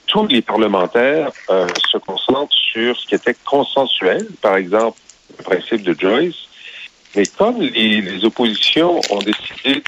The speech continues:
de, de, de l'attaquer sur le racisme systémique, qui est une expression qui n'est pas dans le principe de Joyce,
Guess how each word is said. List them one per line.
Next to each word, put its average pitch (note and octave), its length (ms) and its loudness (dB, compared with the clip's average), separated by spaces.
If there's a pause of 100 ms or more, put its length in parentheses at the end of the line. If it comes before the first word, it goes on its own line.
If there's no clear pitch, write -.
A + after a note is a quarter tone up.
de, F#2 360 4
de, E2+ 200 2
de F#2+ 80 2
l'attaquer G2 540 -2
sur G2+ 200 2
le F2+ 140 2
racisme - 480 -6 (120)
systémique, D3 460 0
qui - 80 -4
est A2 140 -2
une A#2+ 80 4
expression C#3 500 0
qui - 160 -4
n'est G#2+ 140 2
pas A#3 180 0
dans C#3 140 0
le G#2 60 -4
principe - 420 -4
de G2+ 120 0
Joyce, A3 300 0